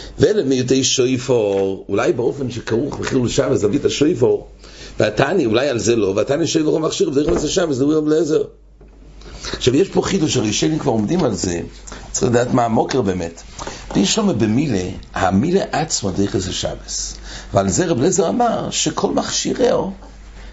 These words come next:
כל מכשירים כמילה גופה, כמילה אריך דדמי. אבל במצווה האלו שלא מצינו שהם עצמם דרך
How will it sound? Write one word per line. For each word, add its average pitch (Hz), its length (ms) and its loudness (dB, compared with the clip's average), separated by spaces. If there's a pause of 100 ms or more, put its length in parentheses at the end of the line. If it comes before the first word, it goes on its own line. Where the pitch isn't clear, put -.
(120)
כל 208 160 2
מכשירים 202 560 0
כמילה 175 360 0
גופה, 139 400 0
כמילה 151 380 0
אריך 131 320 -6
דדמי. 123 300 0 (720)
אבל 104 280 2
במצווה 117 680 2
האלו 151 300 -2
שלא 113 260 0
מצינו 127 540 0
שהם 120 360 2
עצמם 147 440 -2
דרך 101 200 2